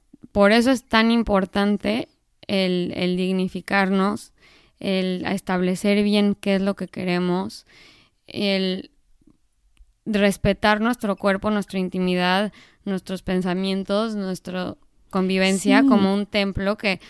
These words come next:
Speaker 1: a poca gente le damos acceso, y también saber que si esa persona igual y, porque yo creo que muchas veces decimos, "Ah, es el guapo y me está ch-, me está pelando", o sea, guau, o sea, es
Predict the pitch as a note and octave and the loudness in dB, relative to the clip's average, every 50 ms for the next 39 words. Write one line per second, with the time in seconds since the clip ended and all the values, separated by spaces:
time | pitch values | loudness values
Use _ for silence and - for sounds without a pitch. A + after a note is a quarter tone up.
0 | - - - - - _ - - G#3 - - G#3+ - A#3 A3+ G#3+ A3 A3+ G#3+ G#3 | -20 -20 -20 -20 -20 _ -8 -6 -6 -4 -4 -4 -2 -2 -4 -2 -2 -2 -2 0
1 | A#3 A3+ A3+ - - - - - - - - - G3+ G3+ G3 G3 G3 G3 G3+ G#3+ | 0 -2 -2 -2 -6 -8 -10 -12 -12 -12 -10 -6 -4 -2 0 0 2 0 0 0
2 | G#3+ A3 G#3 - G#3+ G3+ F#3 G3+ G#3+ A#3 - A#3+ A3 - A3 G#3 G#3+ A3 A3 G#3+ | -2 -4 -4 -4 -6 -4 -2 -2 -2 -2 -4 -6 -4 -2 -2 0 0 0 -2 -2
3 | A#3+ B3 A#3+ A#3+ A#3 A#3 - B3 B3 A#3+ - _ - - - - - _ _ _ | -2 -2 -2 -2 -2 -4 -4 -4 -4 -4 -6 _ -20 -20 -20 -20 -20 _ _ _
4 | _ - - A3 A3 G#3+ A3 G#3+ G#3+ - - A3+ A3+ A3 C#4 C#4 - B3 A3 G#3+ | _ -12 -8 -6 -4 -2 0 0 0 0 -2 -2 -2 -2 -4 -4 -2 -6 -6 -4
5 | - A3 A3+ A3+ A#3 B3 B3 A#3 A3+ G#3 G#3 G#3 G#3 G#3+ A3 A3+ A3+ A#3+ - D#4+ | -4 -4 -4 -4 -4 -4 -4 -4 -4 -2 -2 -2 -2 -2 -4 -6 -8 -12 -16 -20
6 | D4+ _ _ _ _ _ _ _ - G#3+ G#3+ G#3 A3 A3 A3+ A3+ A#3+ C4 B3+ C4 | -20 _ _ _ _ _ _ _ -8 -8 -6 -4 -2 -2 -2 0 -2 -2 -2 -2
7 | A#3 A3 A3 - A3 A3 G#3 G#3 G#3 A3 G#3+ G3+ F#3+ F#3+ F#3+ G3 F#3 G3 G3 G3 | -2 -4 -2 -2 -4 -4 -2 -4 -4 -4 -4 -4 -4 -4 -4 -4 -4 -4 -4 -4
8 | F#3+ - F#3 F3+ - _ _ _ - A3+ A#3 A#3 A3 G3+ F3+ G3 F#3+ - - - | -6 -8 -8 -10 -12 _ _ _ -6 -6 -4 -4 -4 -6 -6 -8 -10 -10 -14 -16
9 | - _ _ _ _ _ _ _ _ _ _ _ _ _ _ _ _ _ - A3+ | -18 _ _ _ _ _ _ _ _ _ _ _ _ _ _ _ _ _ -6 -4
10 | F#3+ F#3+ F3+ F3+ - - F#3+ F#3+ - - - - - - F3 F#3+ F#3 F3 - - | -4 -4 -4 -6 -6 -8 -8 -8 -8 -12 -18 -16 -8 -4 -2 -2 -2 -2 -4 -8
11 | G3 - - G#3 G3+ G3+ G#3 G3+ G3+ F#3+ F3+ E3+ - - G3 E3+ E3 F#3 G#3 G#3+ | -8 -4 -2 -2 0 0 -2 -2 -4 -4 -8 -10 -12 -12 -12 -10 -8 -4 -4 -4
12 | F#3+ - F#3 D#3 - G#3+ A3+ A3+ G#3+ _ _ | -4 -4 -8 -12 -14 -14 -14 -14 -16 _ _